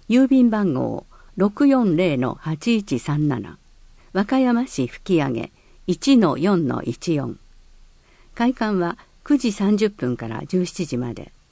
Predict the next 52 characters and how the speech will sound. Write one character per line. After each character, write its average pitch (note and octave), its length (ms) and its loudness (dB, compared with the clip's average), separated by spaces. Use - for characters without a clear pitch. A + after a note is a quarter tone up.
入 A#3+ 160 4
館 A3+ 280 -2
は F3 280 -2
十 B3 180 2
六 B3 280 2
時 C3+ 140 -2
三 F#3 220 0
十 F3+ 120 -2
分 C3 260 -4
ま C3 100 -4
で A2+ 160 -10
で G#2+ 140 -10
す。 - 260 -20
休 C#4+ 180 4
館 C#4 220 6
日 D#3 120 2
は C3 140 0
月 D3+ 320 -4
曜 D3+ 260 0
日。 - 140 -10
月 A#3 240 0
曜 C4+ 160 6
日 E3 100 4
が D3 140 0
祝 - 280 -4
日 D#3+ 220 -2
の D3 180 2
場 C3+ 180 -6
合、 B2+ 160 -8
次 B3+ 200 4
の F3 140 4
平 E3 260 -2
日 D#3+ 220 -2
が D3 160 -2
休 C#3 220 -4
館 C3 220 -8
と B2+ 120 -6
な B2 140 -6
り A#2 100 -8
ま A#2 140 -8
す。 - 200 -18
な A3+ 160 -2
お、 E3 160 -2
十 B3+ 220 2
月 C4 260 0
一 G#3 340 -2
日 G3 280 -2
火 F#3+ 160 -2
曜 G3+ 180 2
日 C3 120 -8
か B2 120 -6
ら B2 160 -8